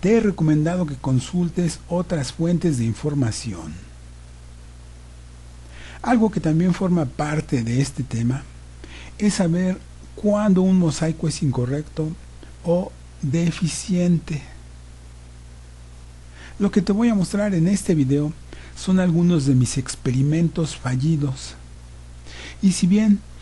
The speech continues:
son formas erradas, eso nos proporciona algo de experiencia. Vamos a iniciar con el mosaico de Kepler.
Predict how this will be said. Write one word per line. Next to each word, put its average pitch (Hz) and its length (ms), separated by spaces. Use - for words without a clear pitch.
son 208 300
formas 185 640
erradas, 147 760
eso 220 300
nos 156 160
proporciona 175 840
algo 175 400
de 117 100
experiencia. 107 1000
Vamos 233 280
a - 20
iniciar 202 560
con 147 240
el 135 140
mosaico 139 640
de 110 140
Kepler. 123 520